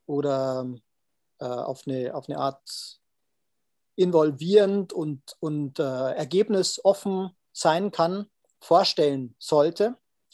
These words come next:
Und ich glaube, dass, ähm, diese Möglichkeiten in, in der bildenden Kunst, ähm, naheliegend sind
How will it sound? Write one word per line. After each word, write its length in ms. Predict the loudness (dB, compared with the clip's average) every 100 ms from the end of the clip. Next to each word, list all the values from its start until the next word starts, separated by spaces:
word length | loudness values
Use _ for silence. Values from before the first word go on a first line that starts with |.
| _ _ _ -10
Und 80 |
ich 180 | -10 -4
glaube, 580 | 2 6 8 6 4 2 -8 _ _ -4
dass, 380 | -2 -2 0 2
ähm, 440 | 4 4 4 0
diese 720 | -4 0 4 6 4 0 -8 -14 _ _ -20 _
Möglichkeiten 680 | -2 0 -2 4 4 4 0
in, 220 | -2 -2
in 140 | -4 0
der 140 | 0
bildenden 460 | 2 0 2 -2 0
Kunst, 600 | 0 0 -4 -10 -16 -20 _ _ _ _
ähm, 500 | 0 2 0 -2 -8 _
naheliegend 680 | -2 0 2 2 0 -4 -4
sind 440 | -2 -4 -8 -16